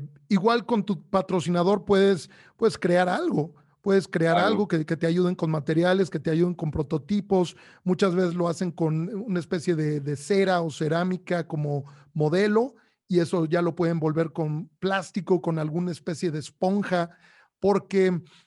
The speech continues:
Speaker 1: pues, a medida que avanza y avanza tu nivel,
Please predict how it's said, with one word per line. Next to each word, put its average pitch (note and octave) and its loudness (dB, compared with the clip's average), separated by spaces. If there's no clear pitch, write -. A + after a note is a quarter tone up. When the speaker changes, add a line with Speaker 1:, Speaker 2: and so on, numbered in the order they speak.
Speaker 1:
pues, E3+ 2
a F3 4
medida G3+ 0
que F#3 0
avanza F#3+ 0
y E3+ 0
avanza F#3 -2
tu F3 -4
nivel, F#3 2